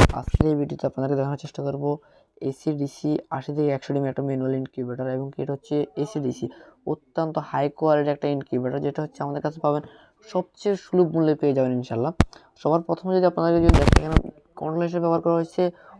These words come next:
অরিজিনাল এক্সএসডব্লিউ তিন হাজার এক মডেলের টেম্পারেচার কন্ট্রোলার, যেটা হচ্ছে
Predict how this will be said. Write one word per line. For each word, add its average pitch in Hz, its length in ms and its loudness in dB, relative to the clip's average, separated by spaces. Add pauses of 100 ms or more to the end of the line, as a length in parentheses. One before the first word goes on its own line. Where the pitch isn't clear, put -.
(140)
অরিজিনাল 175 640 4
এক্সএসডব্লিউ 160 640 2
তিন 160 80 2
হাজার 151 200 0
এক 151 160 -2
মডেলের 147 280 0
টেম্পারেচার 147 340 -2
কন্ট্রোলার, 147 260 0
যেটা 147 160 0
হচ্ছে 156 260 -2